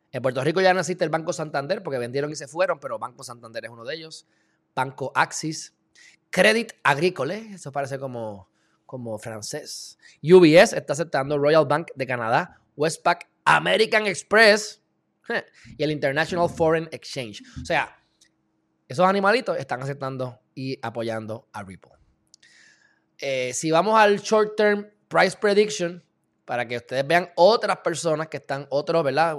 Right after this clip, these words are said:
Eh, Digital Coin Price, Digital Coin Price es una de las compañías que está haciendo este, que hizo este, estas predicciones.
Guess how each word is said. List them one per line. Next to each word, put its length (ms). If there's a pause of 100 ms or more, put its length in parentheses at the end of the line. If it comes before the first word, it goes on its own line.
(120)
Eh, 340 (280)
Digital 480
Coin 240
Price, 440 (560)
Digital 720
Coin 400
Price 600 (400)
es 100
una 140
de 60
las 100
compañías 400
que 80
está 160
haciendo 240
este, 280
que 60
hizo 140
este, 320
estas 160
predicciones. 500